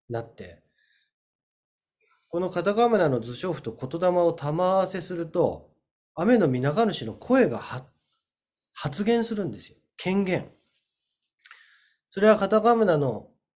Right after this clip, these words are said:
その、読み解いた本の中にもしっかり書いてあるんですけども、<coughs> 声が発言するというよりも、雨のみなかぬしの声が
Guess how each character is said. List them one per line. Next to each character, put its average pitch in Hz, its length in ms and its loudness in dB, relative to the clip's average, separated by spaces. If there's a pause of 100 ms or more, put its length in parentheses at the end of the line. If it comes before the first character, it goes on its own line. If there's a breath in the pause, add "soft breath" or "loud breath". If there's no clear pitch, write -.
(720)
そ - 180 -8
の、 123 400 -2 (1080)
読 143 140 -2
み 156 120 -2
解 156 140 4
い - 20 -2
た 151 100 -2
本 170 200 -2
の 139 80 -4
中 113 260 -8
に 110 100 -10
も 104 320 -16 (380)
し - 120 -18
っ - 20 -20
か 147 120 -6
り 120 140 -6
書 143 120 -6
い 139 80 -8
て 131 80 -10
あ 113 80 -10
る 104 120 -12
ん 101 40 -18
で 98 100 -20
す - 100 -20
け 104 80 -20
ど 95 100 -20
も、 107 380 -16 (1600 soft breath)
<coughs> - 520 6
声 285 260 6
が 170 100 2
発 160 340 -4
言 277 260 2
す 262 120 -4
る 262 140 -2
と 180 120 0
い 139 100 2
う - 20 2
よ 131 140 2
り 117 80 -4
も、 110 460 -6 (1120)
雨 220 160 4
の 180 120 4
み 151 100 2
な 151 120 2
か 175 140 0
ぬ 185 120 -2
し 131 140 -6
の 117 120 -8
声 190 320 2
が 113 340 -6